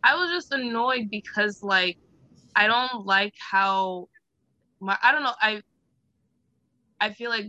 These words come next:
Marvel or maybe, like, they're just trying to get these big names in now, and I'm like, "You really don't need it. Like, you don't need to have Harry Styles. You're already pop-, like, Marvel is already popular enough." And I think for me, maybe it's because <clears throat> I see him as this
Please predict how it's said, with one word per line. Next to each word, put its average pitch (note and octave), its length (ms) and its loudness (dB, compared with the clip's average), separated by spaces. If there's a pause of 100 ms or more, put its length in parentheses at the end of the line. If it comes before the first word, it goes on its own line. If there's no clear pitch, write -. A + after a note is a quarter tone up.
(120)
Marvel F#3+ 1200 0
or F3+ 120 -4
maybe, F3+ 400 -8
like, F3 160 -6
they're F3 120 -6
just F3+ 240 -10
trying F3 240 -4
to E3 240 -4 (560)
get F#3 200 -2
these F3+ 260 -6 (100)
big F3 220 -4
names F3+ 560 -4
in A3+ 180 -2
now, A3+ 220 6
and G#3+ 80 4
I'm G#3 60 2
like, G3 160 -4
"You F#3+ 100 -10
really G#3+ 200 -6
don't F3 320 -8
need D#3+ 160 -20
it. F3 180 -18
Like, D#3 100 -20 (120)
you F#3+ 60 -6
don't F#3 120 -8
need E3+ 280 -6 (500)
to F3 60 -6
have E3+ 180 2
Harry E3 180 -6
Styles. D3+ 340 -10
You're E3 80 0
already F3+ 140 0
pop-, F3 280 -4
like, F3+ 220 -4
Marvel G#3 280 2
is F#3 60 -2
already F3 180 0
popular E3 400 -4
enough." D#3+ 260 -8 (340)
And A3 80 4
I A3+ 60 2
think D4+ 200 0
for A#3+ 100 -4
me, A3+ 220 0
maybe A3 340 0
it's A#3+ 140 -10
because F#3+ 640 0 (140)
<clears throat> - 720 -6
I G3 120 2
see G3+ 320 -4
him G#3 120 0
as F3+ 220 2
this F3+ 240 -4